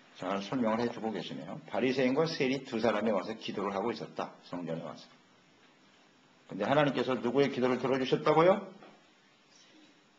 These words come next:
세리의 기도를 들어주셨다. 이 가르침의 의미를 잘 알아야 되겠죠.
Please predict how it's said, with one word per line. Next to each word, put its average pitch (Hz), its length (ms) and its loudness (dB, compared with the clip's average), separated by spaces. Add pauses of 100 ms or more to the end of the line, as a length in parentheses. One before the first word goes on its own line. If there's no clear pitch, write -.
(120)
세리의 110 440 -4
기도를 110 420 -6
들어주셨다. - 600 -12 (1000)
이 117 100 -2
가르침의 98 460 -4
의미를 87 260 -4
잘 82 160 -6
알아야 69 260 -6
되겠죠. - 420 -10